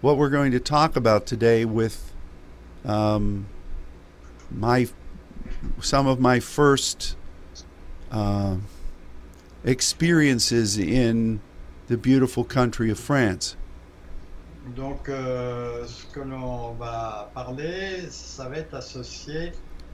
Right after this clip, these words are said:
Speaker 2: à propos de cette première visite que j'ai eue en France.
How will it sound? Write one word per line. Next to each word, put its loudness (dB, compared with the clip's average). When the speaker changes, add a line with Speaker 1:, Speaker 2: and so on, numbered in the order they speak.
Speaker 2:
à -8
propos -6
de -8
cette -12
première -6
visite -8
que -6
j'ai -8
eue -8
en -6
France. -14